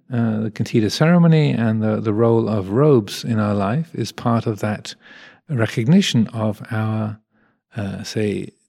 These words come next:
dependency on the, the, uh, the physical realm in order to help that,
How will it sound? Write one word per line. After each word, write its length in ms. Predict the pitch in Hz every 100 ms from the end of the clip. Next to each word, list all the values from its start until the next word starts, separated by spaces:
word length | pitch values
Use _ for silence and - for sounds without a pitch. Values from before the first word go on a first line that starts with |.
| -
dependency 760 | 110 - 143 135 117 - 110
on 200 | 104 110
the, 280 | 110 107 113
the, 440 | 113 107 107 104 107
uh, 220 | 120 113 123
the 120 | -
physical 480 | - 127 123 127 131
realm 440 | 113 104 104 110 120 _ - _
in 160 | - 120
order 460 | 143 139 120 113 127 - _ _
to 640 | - 131 120 113 110 107 104 - _
help 380 | - 127 120 -
that, 440 | 127 110 101 -